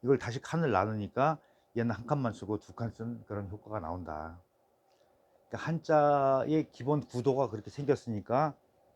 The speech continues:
그거를 가지고 그 기준에 의해서 기준을 설정하는 게 중요합니다. 그다음에 이제 행서.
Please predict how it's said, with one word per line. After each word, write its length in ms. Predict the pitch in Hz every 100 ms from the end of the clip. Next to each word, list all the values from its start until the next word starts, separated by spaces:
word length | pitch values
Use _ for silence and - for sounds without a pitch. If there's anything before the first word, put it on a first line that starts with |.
| _
그거를 520 | - 113 113 123 151 151 _ _ _ _ _ _ _ _ _ -
가지고 460 | 117 110 110 123
그 160 | - 107
기준에 380 | - 117 131 123
의해서 500 | 101 87 80 117 135 _ _ _ _ _ _
기준을 440 | 143 135 160 151
설정하는 480 | 117 143 143 127 117
게 100 | 113
중요합니다. 840 | - 101 95 113 107 82 104 165 - _ _ _ _ _ _ _ _ _ _ _ _ _ _ _ _ _ _ _ _ _ _ _ _ _
그다음에 220 | 80 82
이제 120 | 82 _ _ _ -
행서. 600 | 127 92 76 82 127